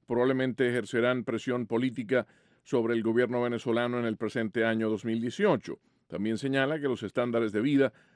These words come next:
han disminuido y la escasez de bienes básicos impulsa a los venezolanos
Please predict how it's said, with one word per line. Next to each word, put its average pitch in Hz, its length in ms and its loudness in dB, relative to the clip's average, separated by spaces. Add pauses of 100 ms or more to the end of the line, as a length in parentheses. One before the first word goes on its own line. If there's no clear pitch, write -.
(140)
han 104 140 -4
disminuido 120 560 2
y 143 40 4
la 127 60 4
escasez 117 400 -2
de 120 80 2
bienes 117 300 0
básicos 120 500 -2
impulsa 117 500 -2
a 101 40 2
los 101 120 -2
venezolanos 131 640 -2